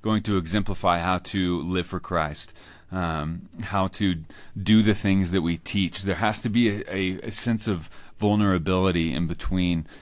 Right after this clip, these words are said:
us and, and the people that we're, we're meeting with, that we're talking to, that God has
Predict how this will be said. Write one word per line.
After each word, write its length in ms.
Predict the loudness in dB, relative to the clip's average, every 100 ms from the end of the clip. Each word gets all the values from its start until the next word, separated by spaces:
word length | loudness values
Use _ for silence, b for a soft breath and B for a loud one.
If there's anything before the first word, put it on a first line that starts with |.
| B B -4
us 380 | 0 0 -2 -4 -4
and, 400 | -2 -2 -4 -6
and 180 | -6 -6
the 60 | -2
people 400 | -2 -2 -2 -2
that 160 | -4
we're, 380 | -2 -4 -2 -6
we're 200 | -6 -6
meeting 440 | -2 2 2 2
with, 220 | 0 -2 -4
that 120 | -8
we're 80 | -6
talking 460 | 4 4 4 -2
to, 240 | -2 -4 -4
that 180 | -4
God 240 | 2 4 4
has 220 | 0 -6